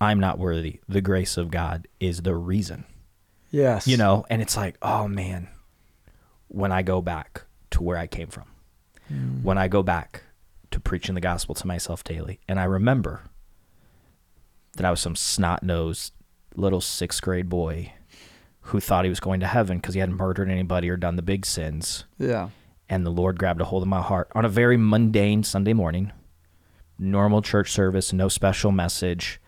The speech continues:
Speaker 1: but the veil on my eyes were removed, and I realized it, it has nothing to do with being a quote-unquote good person.
Speaker 2: Yeah.
Speaker 1: It has to do with the fact that I understand and realize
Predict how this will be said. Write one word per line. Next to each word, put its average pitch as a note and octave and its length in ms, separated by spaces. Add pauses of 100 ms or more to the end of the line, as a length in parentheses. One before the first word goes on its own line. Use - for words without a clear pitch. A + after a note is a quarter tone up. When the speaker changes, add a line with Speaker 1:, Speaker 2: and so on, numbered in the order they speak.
(1040)
Speaker 1:
but F2+ 300 (120)
the F2+ 180
veil F#2+ 340
on A2+ 120
my A#2+ 220
eyes F2+ 280
were F#2 80
removed, F2 580
and F#2+ 120
I F#2 40
realized F2+ 680
it, G2 300
it G#2+ 200
has G#2 240
nothing G2 500
to G2 140
do F2+ 360
with F2 260
being F2 200
a E2+ 140 (320)
quote-unquote F#2+ 600 (160)
good E2+ 340
person. F2 580 (340)
Speaker 2:
Yeah. C3 380 (140)
Speaker 1:
It - 220
has F#2+ 280
to G2 100
do F2+ 120
with F2+ 140
the - 60
fact E2+ 420
that F2+ 200
I F#2 200
understand F2+ 600
and E2+ 80
realize F2 500